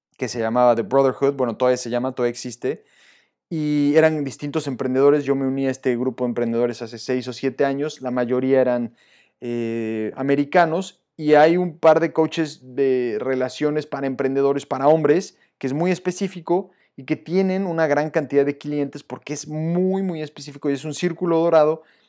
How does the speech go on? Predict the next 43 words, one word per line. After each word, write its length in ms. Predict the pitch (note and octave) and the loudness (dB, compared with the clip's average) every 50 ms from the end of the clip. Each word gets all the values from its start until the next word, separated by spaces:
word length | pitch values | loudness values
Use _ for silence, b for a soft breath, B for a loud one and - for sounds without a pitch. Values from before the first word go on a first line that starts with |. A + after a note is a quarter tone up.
| b b b | b b b
que 140 | - D3+ D3 | 2 2 2
no 320 | D#3+ E3 F3 F3+ F3+ F3+ | 4 2 4 4 6 4
había 260 | F3+ F3 F3 E3+ E3 | 4 4 2 0 0
na-, 220 | D#3+ D#3+ D#3+ D#3 - | 0 0 -2 -2 -2
nada 260 | D3 C#3+ D3 D3 D3+ | -2 -2 0 0 2
de 100 | D#3 D#3 | 0 0
competencia 720 | D#3 D#3+ D3 C#3 D#3 D3 D3+ E3 D#3+ D3+ C#3 - D3+ D3 D3 | 0 -2 -2 -2 -2 -2 0 -2 -2 -2 -4 -4 -4 -4 -4
y 80 | D#3+ - | -6 -8
que 120 | - D3 | -6 -4
ellos 180 | C#3+ D3 C#3 - | -4 -4 -4 -6
pudieron 360 | - C3+ B2+ B2 A#2+ B2 A#2 | -4 -4 -2 -2 -2 -4 -6
crear. 340 | - A#2 G#2+ F#2 - - _ _ | -6 -8 -8 -10 -10 -20 _ _
Es 120 | - A#2+ B2+ | -12 -8 -4
más, 320 | C3+ C3+ B2+ - - b b b b b b b b b b b b | -2 -2 -2 -4 -8 b b b b b b b b b b b b
si 180 | - - B2 | -14 -8 -6
no 100 | A#2+ B2+ | -4 -2
me 140 | C3 C3+ B2+ | -2 -2 0
crees, 300 | - D#3+ D#3+ E3+ E3+ E3+ | 2 4 4 4 2 0
te 80 | - C3+ | -4 -6
invito 320 | B2 B2 B2 A2+ - C3 | -6 -6 -6 -4 -2 -2
a 100 | B2+ B2+ | -2 -2
que 500 | - - A#2 A2 G#2 G2+ G2 - - - - | -4 -6 -6 -4 -4 -6 -6 -8 -10 -14 -12
lo 180 | B2+ B2 B2+ B2+ | -6 -4 -4 0
busques 720 | C#3 D#3+ E3 D#3+ - - D3 D3+ F#3 G3+ G3+ - - _ | 2 2 0 0 -2 -2 -2 -2 -2 -2 -4 -10 -18 _
en 360 | - B2+ B2 A#2 A#2 A2+ A#2 A#2+ | -14 -12 -10 -10 -8 -8 -8 -8
internet, 460 | B2 A#2 C#3 B2+ C3 E3 F#3 G3 F#3+ | -6 -4 -4 -4 -2 -2 -2 -2 -2
se 100 | - C3+ | -2 -2
llama 260 | B2+ C3 B2+ B2 B2+ | 0 0 -2 -2 -2
Jordan 600 | A#2 C3+ C#3+ C#3+ C#3+ C#3 C#3 C#3 C#3+ D3+ - - - | 2 4 6 6 6 6 4 0 0 -2 -8 -12 -8
Gray 300 | C3 B2+ C3 C3 C3+ B2+ | -2 0 2 2 2 0
Consulting 840 | - - B2 A2 - - - C3+ C3+ C3+ - - E3+ G3 A#3 A3+ _ _ _ _ _ _ _ _ _ _ _ _ _ _ _ _ _ | -4 -8 -8 -8 -6 0 0 0 0 0 -2 -6 -6 -6 -8 -10 _ _ _ _ _ _ _ _ _ _ _ _ _ _ _ _ _
y 400 | - D#3+ E3 F3 F3+ F#3+ G3 G3+ G3 | -6 -4 -2 0 0 0 0 -2 -2
puedes 320 | - - D#3 D#3 D3+ C3+ | 2 4 4 4 4 4
ver 220 | C#3 D#3+ D#3+ D#3 - | 4 4 4 4 2
cómo 300 | E3 D#3+ D#3+ D#3 D#3 D3+ | -2 0 2 2 2 2
él 140 | D3+ D3+ | 2 0
es 160 | D#3+ D3 - - | -2 -4 -6 -8
un 120 | D#3 D3 | -12 -10
coach 480 | - - C#3+ C#3 D3 D3 - - - - | -2 0 0 2 0 -2 -8 -14 -8 -6
de 100 | C3+ B2+ | -6 -4
relaciones 600 | B2 A#2+ A#2 A#2 A2+ - - C3+ C3 C#3 C#3 C#3 | -4 -4 -6 -8 -10 -8 -8 -6 -6 -6 -8 -6
para 260 | - - A#2+ A#2+ B2 | -4 -4 -2 -2 -2
hombres 560 | C#3 D3 C#3+ C3 C3 C#3 E3+ F3+ - - - | -2 -2 -4 -4 -4 -4 -6 -6 -12 -20 -20